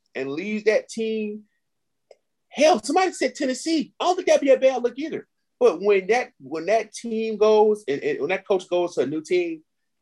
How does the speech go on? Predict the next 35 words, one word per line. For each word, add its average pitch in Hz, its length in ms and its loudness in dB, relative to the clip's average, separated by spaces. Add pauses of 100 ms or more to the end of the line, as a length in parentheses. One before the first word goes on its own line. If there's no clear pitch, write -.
(180)
he 208 380 2
gonna 180 360 2
need 170 100 2
a 151 40 -2
bridge 147 300 -2
quarterback 107 400 0 (1500)
because 185 200 2
the 165 60 -2
team 202 280 2
they 202 100 4
go 196 140 4
to 196 120 -2
is 180 80 2
gonna 156 120 0
be 143 80 0
bad. 110 240 0 (2000)
So 180 280 2
either 202 180 2
Cam 185 340 0
could 180 140 -8
be 180 80 -4
a 170 40 2
starter 220 520 2 (160)
or 147 100 -2
he 160 80 0
can 151 140 -8
be 147 80 -6
a 139 100 2
backup, 135 460 -2
but 120 80 -6
his 120 140 -8
career 139 340 2
is 120 140 2
not 117 280 -4
done. 92 220 -6